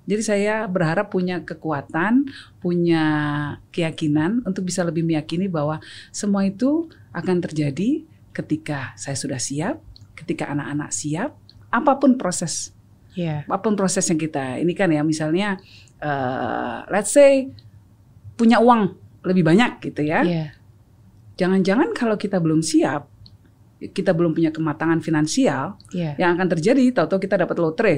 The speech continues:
Speaker 1: dapat uang satu juta dolar, ya sepuluh miliar gitu. Yang terjadi langsung habis, dihambur-hamburkan.
Speaker 2: Iya, betul.
Speaker 1: Nah, itu artinya kita belum siap.
Speaker 2: Hmm.
Speaker 1: Nah, kalau orang seperti saya dalam posisi politik tadi ya, punya partai politik. Nah,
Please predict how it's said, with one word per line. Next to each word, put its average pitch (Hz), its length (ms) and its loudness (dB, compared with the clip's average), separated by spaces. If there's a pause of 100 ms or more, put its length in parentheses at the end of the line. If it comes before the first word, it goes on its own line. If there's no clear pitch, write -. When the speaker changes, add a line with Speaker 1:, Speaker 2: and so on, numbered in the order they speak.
Speaker 1:
dapat 147 240 -6
uang 185 200 0
satu 170 240 -6
juta 151 220 -6
dolar, 151 520 0
ya 131 120 -4
sepuluh 160 280 -4
miliar 190 460 4 (100)
gitu. - 300 -8 (380)
Yang 247 200 2
terjadi 269 280 6 (220)
langsung 254 360 4
habis, 254 320 6
dihambur-hamburkan. 170 720 2 (140)
Speaker 2:
Iya, 160 300 -4 (180)
betul. - 260 -4
Speaker 1:
Nah, 143 300 -4
itu - 180 -4
artinya 247 300 2
kita 262 100 2
belum 208 180 2
siap. 165 300 -4 (540)
Speaker 2:
Hmm. 170 420 -2
Speaker 1:
Nah, 117 220 -6
kalau 165 200 -4
orang 220 180 0
seperti - 300 -4
saya 285 260 0
dalam 262 200 2
posisi 247 320 -2
politik 262 540 -2
tadi 147 280 -4
ya, 156 220 -4 (680)
punya 220 280 -2
partai 220 280 -2
politik. 247 440 -2 (580)
Nah, - 380 -12